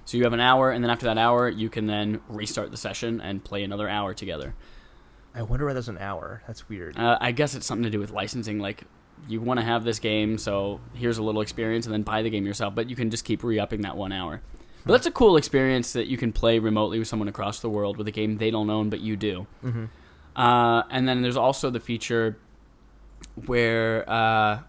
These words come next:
Speaker 1: I guess this is still technically under SharePlay, where if we're playing a game, or if I'm playing a game, you could watch me play the game,
Speaker 2: Yeah.
Speaker 1: and then you can even take control of the game. I could
Speaker 2: The, the
Speaker 1: give
Speaker 2: broadcasting.
Speaker 1: you controller.
Speaker 2: Oh, the broadcasting feature?
Speaker 1: Uh, not broadcasting, but, uh, if you're at your apartment, you could choose to watch my stream,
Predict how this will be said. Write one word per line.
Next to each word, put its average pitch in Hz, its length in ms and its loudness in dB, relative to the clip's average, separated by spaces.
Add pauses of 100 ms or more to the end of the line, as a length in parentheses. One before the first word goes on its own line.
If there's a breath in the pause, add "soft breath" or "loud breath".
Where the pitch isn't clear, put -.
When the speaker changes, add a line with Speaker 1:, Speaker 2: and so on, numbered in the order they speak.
(380)
Speaker 1:
I 120 60 -14
guess 156 160 -2
this 135 140 -4
is - 60 -4
still 117 180 -2
technically - 420 -6
under 113 180 -2
SharePlay, 110 520 -2
where 107 380 -2 (480 soft breath)
if 120 140 -6
we're 123 140 2
playing 123 320 0
a 117 80 2
game, 117 520 2
or 143 120 4
if 131 80 -2
I'm 156 140 8
playing 147 180 0
a 123 60 0
game, 117 320 0
you 131 160 -4
could 127 180 -4
watch 117 300 0
me 139 100 -2
play 139 160 0
the 135 120 -2
game, 139 300 0
Speaker 2:
Yeah. 98 220 -6 (100)
Speaker 1:
and 123 120 0
then 120 100 4
you 120 60 0
can 127 140 -2
even 120 140 0
take 107 220 -6
control 147 440 -2
of 104 100 -4
the 107 80 -4
game. 92 220 -6
I 101 40 -8
could 110 140 -10
Speaker 2:
The, 120 60 -2
the - 160 -10 (100)
Speaker 1:
give 117 80 -4
Speaker 2:
broadcasting. 123 500 4
Speaker 1:
you 113 60 -6
controller. 123 500 2
Speaker 2:
Oh, 127 40 -8
the 127 80 0
broadcasting 123 560 2
feature? 190 360 -6 (280)
Speaker 1:
Uh, 131 240 8
not 175 240 4
broadcasting, 143 680 4
but, 120 320 4 (380)
uh, 123 360 6
if 117 140 -6
you're 131 180 4
at 127 120 0
your 123 100 2
apartment, 120 480 0
you 117 140 -2
could 113 160 -6
choose 117 280 -2
to - 100 -6
watch 113 300 0
my 110 120 -2
stream, 127 600 2